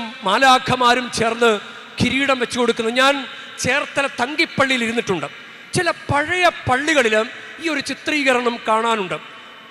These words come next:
ചില പഴയ ആൾത്ത-, കൊത്തുപണികളൊക്കെ ഉള്ള അൾത്താരകളിൽ അത് ഞാൻ കണ്ടിട്ടുണ്ട്. അപ്പം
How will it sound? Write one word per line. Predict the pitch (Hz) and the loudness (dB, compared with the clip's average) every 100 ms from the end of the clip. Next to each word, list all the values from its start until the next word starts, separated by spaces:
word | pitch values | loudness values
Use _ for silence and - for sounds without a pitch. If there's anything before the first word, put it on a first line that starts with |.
| - - - - - - | -20 -20 -20 -20 -6 0
ചില | 302 302 - - - - | 2 0 -4 -16 -18 0
പഴയ | 247 269 285 | 2 4 2
ആൾത്ത-, | 269 - 233 | 2 -2 -2
കൊത്തുപണികളൊക്കെ | 277 - 302 285 277 254 269 | -4 0 2 2 2 0 0
ഉള്ള | 262 240 | 2 2
അൾത്താരകളിൽ | 220 - 262 247 233 220 214 160 - - - - | 0 2 4 6 4 2 0 -4 -10 -18 -12 -4
അത് | 240 277 | -2 0
ഞാൻ | 254 - | 0 2
കണ്ടിട്ടുണ്ട്. | 247 320 - 196 127 - - - - - | 2 2 0 -4 -6 -14 -18 -20 -20 -2
അപ്പം | 190 277 | 2 4